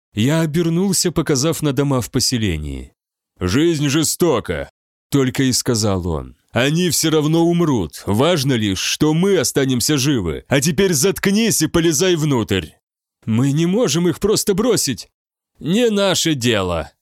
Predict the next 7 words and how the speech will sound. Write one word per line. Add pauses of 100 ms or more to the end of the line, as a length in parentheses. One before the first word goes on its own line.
проворчал
Блашек. (220)
«Малец,
полезай
в
чёртов
самолёт!»